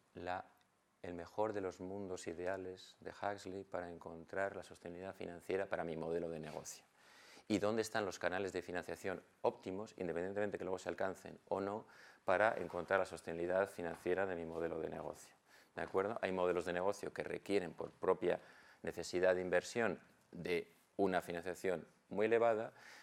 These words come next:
y, por tanto, de un retorno de la inversión y de la sostenibilidad del negocio a más largo plazo, por pura lógica, y existen otros modelos de negocio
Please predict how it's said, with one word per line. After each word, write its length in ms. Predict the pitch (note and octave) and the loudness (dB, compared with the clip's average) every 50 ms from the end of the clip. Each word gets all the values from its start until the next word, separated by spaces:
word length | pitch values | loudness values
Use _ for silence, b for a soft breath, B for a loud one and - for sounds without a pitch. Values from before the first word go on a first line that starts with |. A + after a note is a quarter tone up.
| B B B B B - | B B B B B -6
y, 100 | - F2+ | -2 2
por 160 | - E2+ E2 | 4 4 4
tanto, 320 | - F#2+ F#2+ F2+ - E2+ | 4 2 2 2 2 2
de 60 | E2+ F2 | 2 2
un 220 | F#2 G2+ G2 - - | 0 -2 -2 -4 -4
retorno 960 | - D#2+ F2 F2 F2 E2+ E2 - - - A#2 A#2+ A2+ G#2+ G2 F#2 F2 F2 E2+ | -2 0 2 4 4 4 4 4 6 8 8 10 8 6 2 0 0 0 2
de 100 | E2 E2 | 2 2
la 80 | E2+ E2+ | 2 2
inversión 600 | E2+ E2+ E2 E2 D#2+ - - - G#2 G#2 G#2 G2 | 2 2 2 0 0 0 0 0 2 2 2 2
y 60 | F2+ | 0
de 60 | E2 | -2
la 60 | E2+ | -4
sostenibilidad 360 | E2 - E2+ - - F2 F#2 | -6 -8 -10 -8 -6 -6 -4
del 160 | F#2 F2+ F2+ F2+ | -2 -2 0 2
negocio 300 | G2 F#2+ - - - - | 2 0 0 -4 -8 -6
a 80 | - F2+ | -2 0
más 180 | E2 E2 F2 F#2 | 0 2 2 2
largo 240 | G2+ G#2 A2 A2 | 2 4 4 4
plazo, 320 | G#2 B2+ B2 A#2 - - A2+ | 6 6 6 4 4 2 -4
por 120 | - E2 | -4 -2
pura 180 | D#2+ F#2 G2 G#2 | 0 2 4 4
lógica, 460 | A2 A2 - - G#2 F#2 G#2+ G#2+ - | 4 2 2 0 0 2 2 2 2
y 120 | - F2 E2+ | 0 -2 -2
existen 280 | - - F2 - E2+ | -2 -4 -4 -4 -4
otros 180 | F2 E2+ F2+ F2 | -2 -2 -2 -2
modelos 280 | F#2+ F#2 F#2+ G2 G#2 G#2+ | 0 0 0 0 0 0
de 80 | A#2 | 0
negocio 480 | A#2+ B2 A#2+ B2+ B2 - - B2 A#2 | 0 0 0 0 0 0 0 -2 -2